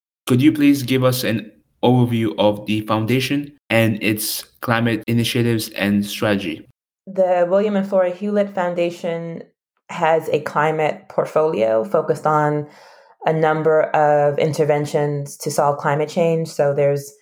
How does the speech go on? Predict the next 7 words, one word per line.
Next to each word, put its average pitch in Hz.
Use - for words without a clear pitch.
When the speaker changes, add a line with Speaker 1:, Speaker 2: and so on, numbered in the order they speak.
Speaker 2:
transportation, 151
there's 143
regional 160
focus 147
on 139
India, 147
China, 139